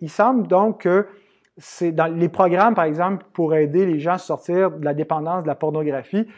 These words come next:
les plus efficaces, c'est pas ceux où on peut comme, euh, empêcher l'ordinateur de, d'aller sur tel et tel site, parce qu'on peut toujours finalement désinstaller le programme qu'on a installé.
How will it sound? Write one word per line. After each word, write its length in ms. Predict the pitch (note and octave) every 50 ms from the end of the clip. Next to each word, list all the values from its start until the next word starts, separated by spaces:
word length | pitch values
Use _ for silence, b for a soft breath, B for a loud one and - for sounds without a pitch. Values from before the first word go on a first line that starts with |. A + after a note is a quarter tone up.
| B B B B B
les 160 | D3 D3+ D#3+
plus 320 | D#3+ - A#3 C4 A#3 G3+ A3
efficaces, 680 | G#3 G#3+ - - - G#3 A3+ C4+ C#4+ - - - F#3+ -
c'est 220 | - - F#3+ F3
pas 160 | F#3 B3+ C4
ceux 320 | B3 B3+ - A3 A3+ A#3+ A#3
où 200 | G#3 F3+ F3+ E3+
on 100 | D#3+ D3+
peut 220 | - F3+ F#3+ G3
comme, 280 | F#3+ F3 E3 E3 D#3+ D#3
euh, 300 | D3 D3 D3 D3 C#3+ C3+
empêcher 380 | D3+ D3+ D#3 E3 D3 - G3+
l'ordinateur 920 | F#3+ E3 D#3 D3 C#3+ E3 E3 C#3+ - - D#3 D#3+ D#3+ E3 D#3+ D#3+ D#3+ D#3
de, 180 | D3+ D3+ D3 C#3+ B B B B B
d'aller 260 | C#3 D3+ D3+ D#3 E3+
sur 180 | D#3+ E3 D3+ -
tel 120 | E3 D#3
et 80 | D3+ D3
tel 140 | - D3 C#3
site, 180 | - - C#4
parce 120 | G#3 F3+ -
qu'on 140 | - G#3
peut 120 | - - C4
toujours 360 | C4 B3 A3 G#3 B3 C4 -
finalement 300 | A3 F#3 E3+ F3 F#3+ G3+
désinstaller 520 | F3 F#3 G#3 F#3 G3 F#3+ G3 - E3+ F3
le 100 | G3 G3+
programme 300 | - D#3+ D#3+ E3+ F#3 F3+
qu'on 120 | F3 E3+ D3+
a 20 | D3
installé. 420 | C#3+ - - D3 C#3 C#3 D3 D3